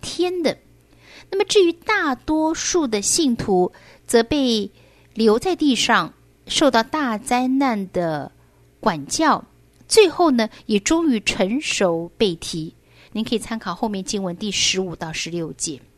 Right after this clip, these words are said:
弟兄姐妹，的确，我们的行为纵使有不完全的地方，但是我们向着主的存心总得完全。愿主吸引你我，我们就快跑跟随他。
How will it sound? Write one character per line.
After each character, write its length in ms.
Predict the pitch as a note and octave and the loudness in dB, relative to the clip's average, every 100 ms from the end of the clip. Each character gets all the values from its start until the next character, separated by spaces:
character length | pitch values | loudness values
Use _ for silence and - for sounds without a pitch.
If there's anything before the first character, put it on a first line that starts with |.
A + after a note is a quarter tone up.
| _ _ _ _ _ _ | _ _ _ _ _ _
弟 80 | - | -6
兄 140 | F4 G4 | -4 -2
姐 160 | B3+ | -2
妹， 240 | A#3 A3+ - _ _ _ - | -2 -4 -6 _ _ _ -4
的 100 | E4 | -4
确， 340 | - G#4 E4 - - - - | 0 2 0 -2 -20 -14 2
我 260 | B3+ A#3+ | 6 6
们 160 | A3 D4+ | 4 -2
的 100 | G4+ | 0
行 380 | - - A3 C4 | 2 2 2 0
为 300 | A#3 G#3 G#3 - | 2 0 -2 -2
纵 240 | F#4 D4+ | 0 0
使 160 | - A3+ | 0 0
有 140 | G#3+ | 0
不 300 | D#3+ D4 C#4 | 0 -2 -2
完 280 | F#3+ E3+ F#3 | -2 -4 -6
全 220 | A3+ - E3+ | -6 -6 -6
的 60 | |
地 200 | F3 G3+ | -6 -6
方， 340 | E3+ F3 F3 F#3 - - - _ | -6 -10 -10 -14 -20 -20 -20 _
但 140 | G4+ | -4
是 160 | F#4+ F#4 | -2 2
我 100 | D#4 | 4
们 140 | A3+ | 2
向 380 | G#3+ - G4+ E4+ | 0 0 0 0
着 120 | C4 | 0
主 140 | A#3 G3+ | -2 -2
的 100 | F3+ | -4
存 280 | - F#3+ F#3+ | -4 -4 -2
心 440 | - C#4+ D#4+ D4+ - _ _ | -2 0 0 -4 -12 _ _
总 320 | - G3+ A#3+ D#4+ | -4 -2 -2 -2
得 160 | B3+ | -2
完 320 | E3+ D#3+ D3 D#3+ | -2 -6 -10 -8
全。 320 | - - - _ _ _ _ _ _ _ - | -8 -8 -10 _ _ _ _ _ _ _ -2
愿 160 | F#4+ | 0
主 120 | C4 | 2
吸 280 | G#3+ - D#4+ | 2 2 2
引 220 | D#4 A#3 | 2 2
你 120 | G3+ G3+ | 0 -2
我， 320 | A3+ F#3 - - | 0 0 -2 -6
我 80 | G#3 | -4
们 100 | G3+ | 0
就 220 | A#3+ G#3 | 2 2
快 360 | - - D#4+ B3 | 0 -10 -8 -8
跑 340 | - E3+ - - | -4 -2 -2 -6
跟 280 | - G#3+ G#3 | -6 -4 -4
随 300 | - F3 D3+ | -4 -6 -6
他。 340 | - E3+ D#3+ | -10 -14 -14